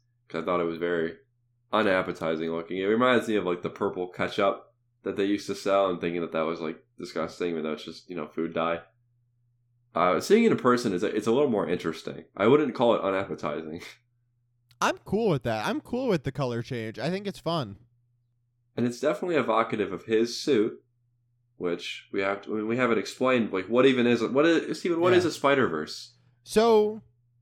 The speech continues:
Speaker 2: Spider-Man Into the Spider-Verse was a twenty eighteen film.
Speaker 1: Yes.
Speaker 2: And it was the first theatrically released animated Spider-Man film. And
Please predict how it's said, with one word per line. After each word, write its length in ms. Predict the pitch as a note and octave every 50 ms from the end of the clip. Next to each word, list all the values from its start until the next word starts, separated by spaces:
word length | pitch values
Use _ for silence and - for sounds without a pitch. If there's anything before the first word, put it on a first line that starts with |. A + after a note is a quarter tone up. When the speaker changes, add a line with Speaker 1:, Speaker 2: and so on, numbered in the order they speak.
| _ _ _ _ _ _ _ _ _ _ _ _ _ _ _ _ _ _ _ _
Speaker 2:
Spider-Man 920 | - - - - - G3 F#3+ G#3 A3 A#3 A3+ A3 G#3 F#3+ F#3 F#3 F#3 F#3
Into 320 | - B2 C#3+ D#3 - E3 D#3+
the 100 | C#3 C#3+
Spider-Verse 680 | - - C#3 A#2+ A#2 A#2 A#2 A2 A#2 A#2 A#2+ A#2+ -
was 160 | B2+ B2+ A2+ A#2
a 100 | A2+ A2+
twenty 460 | - - D3 C#3+ C#3 C#3 C3+ B2+ D#2+
eighteen 760 | A2 B2 B2 A#2+ - - - C3+ B2+ B2 B2 A#2 A#2+ B2 - _
film. 520 | - C3+ A2 G#2 G2+ G2+ G2+ A2 A#2 B2+ - _ _ _ _ _ _ _ _ _ _ _ _ _ _ _ _ -
Speaker 1:
Yes. 340 | - - - - - - _ _ _ _ _ _ -
Speaker 2:
And 600 | C#3+ C#3 C#3+ C#3 C3+ C3+ C3+ C3+ C#3 C#3 - - - _ _ _ _ -
it 160 | D3 D3+ D3+ -
was 680 | C#3+ D3+ D3+ D3 C#3+ D3 D3 D3 C#3+ C3+ C3 - - - _ -
the 160 | - B2+ C#3
first 720 | - _ - F3+ F#3 F#3 F#3 F3 - - - - - - _ _ _
theatrically 760 | - - F#3 E3+ E3+ E3+ E3 - - D#3+ - - C#3+ D#3+ D3+
released 720 | C#3+ C#3+ C#3 C3+ B2 C3 C3 C3 B2+ B2+ - - - - - _ -
animated 560 | C3 C3 B2+ B2+ B2+ B2 A#2+ A#2 A2+ A#2 -
Spider-Man 600 | - - C#3 C3 B2+ A#2 A2 G2 G2+ G2 G2 G2+
film. 400 | - - G2+ G#2+ G2+ - - - _ _ _ _ _ _ _ _ _ _ _ _ _ _ _ _ -
And 580 | D3+ D#3 D#3 D#3+ D#3+ D3+ D3+ D3+ C#3 B2 - -